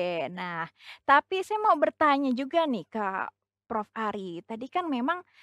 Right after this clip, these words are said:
sangat mengkhawatirkan ya isu perubahan iklim ini. Tapi dari Gen Ki Hajar mungkin ingin tahu juga nih, Prof, apa yang bisa Gen Ki Hajar lakukan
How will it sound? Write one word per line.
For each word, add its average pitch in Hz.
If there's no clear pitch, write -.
sangat 269
mengkhawatirkan 277
ya 226
isu 247
perubahan 214
iklim 196
ini. 190
Tapi 381
dari 226
Gen 220
Ki 226
Hajar 233
mungkin 330
ingin 285
tahu 294
juga 370
nih, 359
Prof, 226
apa 415
yang 320
bisa 247
Gen 214
Ki 240
Hajar 190
lakukan 220